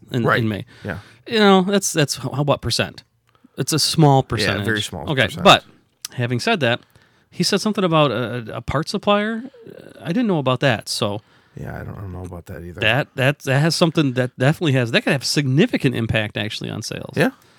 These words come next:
Speaker 2: yeah.
Speaker 1: Um, al-, also he said no incentives whatsoever. Could go back to what we were talking about before. People saying, "I'm gonna hold off either until the Z L one, Z twenty-eight, one L E or whatever,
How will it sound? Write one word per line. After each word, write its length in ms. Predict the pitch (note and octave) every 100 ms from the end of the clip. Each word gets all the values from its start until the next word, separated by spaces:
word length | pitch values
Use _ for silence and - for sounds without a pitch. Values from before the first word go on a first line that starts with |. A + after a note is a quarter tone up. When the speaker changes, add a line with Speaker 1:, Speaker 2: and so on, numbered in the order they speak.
| -
Speaker 2:
yeah. 140 | C3 - -
Speaker 1:
Um, 420 | B2 A#2+ A#2+ A#2
al-, 320 | A2+ C3+ A#2+
also 240 | B2+ A#2+ C#3
he 40 |
said 200 | D#3 C#3 -
no 360 | A#2+ C#3+ D#3+ D3
incentives 360 | C3+ C#3 A#2+
whatsoever. 600 | B2 A#2 C3+ B2 A2 - - _
Could 160 | D3+
go 100 | C#3
back 160 | C3+ C3+
to 60 | -
what 80 | D#3
we 40 |
were 20 |
talking 240 | C3+ D3 C#3
about 140 | C3
before. 320 | B2 A3 E3 - -
People 280 | - D#3 D3
saying, 440 | - D3 C3 B2 A#2 _ _
"I'm 80 | C#3
gonna 140 | C#3 B2
hold 260 | D#3+ D#3
off 340 | C#3+ C#3 C3 - _
either 220 | B2+ B2
until 240 | A#2 - C#3+
the 80 | B2
Z 160 | C#3
L 160 | D3 C3+
one, 180 | C#3 C3
Z 140 | C3
twenty-eight, 480 | - C3+ B2+ B2+ B2+
one 180 | C3 B2
L 140 | B2
E 100 | B2
or 80 | A#2+
whatever, 380 | B2+ B2+ B2